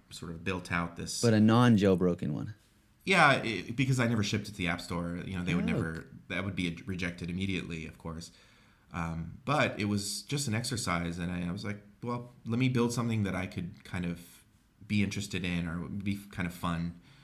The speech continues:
Speaker 1: Um, and that was the thing I had built just on my own. And so, yeah, it was, it was, like, around that time
Speaker 2: So it sounds
Speaker 1: that
Speaker 2: like I O S was more out of curiosity. You had an iPhone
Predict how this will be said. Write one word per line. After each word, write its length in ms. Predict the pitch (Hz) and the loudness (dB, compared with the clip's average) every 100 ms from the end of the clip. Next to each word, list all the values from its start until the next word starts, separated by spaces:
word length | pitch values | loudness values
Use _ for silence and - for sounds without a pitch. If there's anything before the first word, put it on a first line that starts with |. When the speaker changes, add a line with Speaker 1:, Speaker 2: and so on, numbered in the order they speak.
| - _ - | -20 _ -6
Speaker 1:
Um, 340 | 87 80 78 | -4 -4 -4
and 140 | 95 98 | -2 -2
that 140 | 95 | 0
was 100 | 101 | -2
the 80 | 98 | -4
thing 240 | - 92 | -4 -2
I 60 | 85 | -2
had 200 | 82 82 | -4 -4
built 220 | 90 85 | -4 -4
just 220 | 90 - | -6 -6
on 120 | 82 | -4
my 200 | 87 85 | -4 -2
own. 400 | 87 87 87 82 - - - - - - _ | -2 -2 -2 -6 -10 -20 -20 -20 -20 -20 _
And 360 | 90 85 85 82 | -6 -4 -4 -6
so, 560 | - 85 85 82 82 - - | -4 -4 -4 -6 -8 -12 -6
yeah, 220 | 107 87 | -4 -2
it 120 | 87 | -2
was, 360 | 87 101 101 - | -2 -2 -4 -6
it 140 | 104 95 | -4 -2
was, 220 | 101 101 | -2 -2
like, 140 | 95 | -2
around 240 | 110 120 123 | 0 0 0
that 180 | 107 | -2
time 720 | - 104 98 98 95 95 87 - | 0 0 2 0 0 -2 -4 -8
Speaker 2:
So 180 | - 131 | -2 0
it 80 | 107 | 2
sounds 240 | 127 147 | 2 2
Speaker 1:
that 60 | 143 | 2
Speaker 2:
like 100 | - | 2
I 160 | 117 | 4
O 80 | 127 | 6
S 200 | 120 127 | 4 2
was 140 | 110 113 | 0 2
more 220 | 101 98 | 4 4
out 120 | 92 | 4
of 100 | 92 | 0
curiosity. 580 | - 90 90 104 - 90 | -2 0 2 2 0 -2
You 160 | 85 92 | 2 2
had 180 | 95 87 | 2 0
an 80 | |
iPhone 680 | 90 98 98 90 85 82 92 | 2 2 2 0 0 0 -4